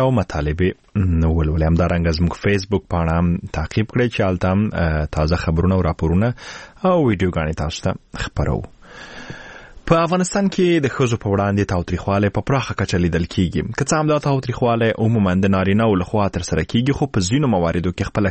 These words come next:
ښځې د نورو ښځو په وړاندې تاوتریخوالی کوي. دا ستونزه د کورنیو ژوند، اه، ګډوډوي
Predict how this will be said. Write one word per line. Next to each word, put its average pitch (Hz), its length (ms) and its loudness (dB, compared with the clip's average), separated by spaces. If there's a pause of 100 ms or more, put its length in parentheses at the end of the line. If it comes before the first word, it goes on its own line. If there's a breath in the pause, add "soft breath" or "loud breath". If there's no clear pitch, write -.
ښځې 113 480 2
د 95 100 2 (120)
نورو 156 320 2
ښځو 90 320 0
په 85 100 -2
وړاندې 90 480 0
تاوتریخوالی 92 640 -2
کوي. 80 200 -4 (460 loud breath)
دا 101 180 2
ستونزه 107 300 2
د 98 160 0
کورنیو 92 400 2 (440)
ژوند، 95 360 0
اه، 80 320 -4
ګډوډوي 87 640 2